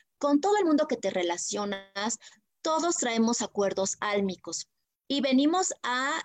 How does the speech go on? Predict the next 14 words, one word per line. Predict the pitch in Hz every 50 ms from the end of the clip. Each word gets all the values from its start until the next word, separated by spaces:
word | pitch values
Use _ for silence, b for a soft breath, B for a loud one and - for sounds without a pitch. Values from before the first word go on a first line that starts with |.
| -
obviamente | - 226 220 226 220 220 226 220
cada | 220 233 233 247 254
uno | 262 262 269 269 254 254 269 269
traemos | - 220 214 208 208 214 -
un | 220 202
acuerdo | 196 196 - 214 202 208 220
álmico | 233 254 262 277 277 277
que | - 247
a | 208
través | - 202 196 202 196 -
de | 233 233
nuestro | 226 220 208 - - 208 202
mapa | 214 226 247 - - 294
numerológico, | 277 262 226 202 190 180 180 190 202 214 220 220 - - 208 - - 226 233